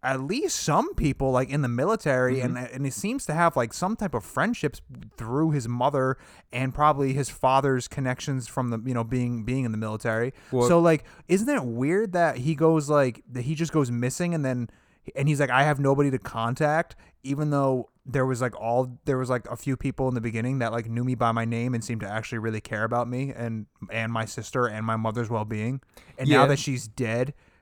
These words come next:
Speaker 1: everyone's just like, "Yeah, fuck that kid." Like, it, it, it doesn't really make
Speaker 2: Mm-hmm.
Speaker 1: sense.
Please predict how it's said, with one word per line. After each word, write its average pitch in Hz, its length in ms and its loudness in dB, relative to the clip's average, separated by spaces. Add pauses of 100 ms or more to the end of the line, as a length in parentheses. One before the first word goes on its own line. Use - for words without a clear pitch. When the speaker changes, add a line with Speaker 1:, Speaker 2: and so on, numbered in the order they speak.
(100)
Speaker 1:
everyone's 127 320 -2
just 123 140 -6
like, 143 140 4
"Yeah, 151 140 4
fuck - 280 6
that 117 200 0
kid." 101 340 -8
Like, 151 160 4
it, 180 100 0
it, - 220 -12
it 190 120 -2
doesn't 262 260 4
really 247 200 6
make 147 200 4
Speaker 2:
Mm-hmm. - 160 -4 (160)
Speaker 1:
sense. - 160 -12